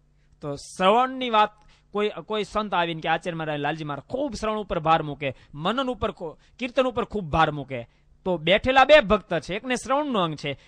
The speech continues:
એકને કીર્તનનો અંગ છે, તો શ્રવણના અંગવાળો ભક્ત જેટલી શ્રવણ બાબતની વધારે વિશેષ વાત કરી, બધી ગ્રહણ કરી લે.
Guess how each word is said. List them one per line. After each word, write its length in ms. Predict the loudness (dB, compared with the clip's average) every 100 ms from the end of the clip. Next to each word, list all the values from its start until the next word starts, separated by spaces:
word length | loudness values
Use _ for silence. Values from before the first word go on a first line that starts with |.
| -10
એકને 260 | -6 -4
કીર્તનનો 440 | -4 -6 -2 0 2
અંગ 180 | 0 -4
છે, 220 | -10 -12 _ _
તો 80 | -8
શ્રવણના 640 | -4 4 6 6 4 4
અંગવાળો 320 | 4 4 4
ભક્ત 420 | 4 0 -2 -2 -4 -2
જેટલી 420 | -2 -2 0 -2
શ્રવણ 300 | 0 0 2
બાબતની 420 | 2 2 0 -8 -8
વધારે 300 | 0 0 0
વિશેષ 300 | -6 -8 -4
વાત 220 | -4 -4
કરી, 140 | -8
બધી 380 | 0 0 0 -4
ગ્રહણ 300 | 0 2 2
કરી 200 | -4 -6
લે. 180 | -8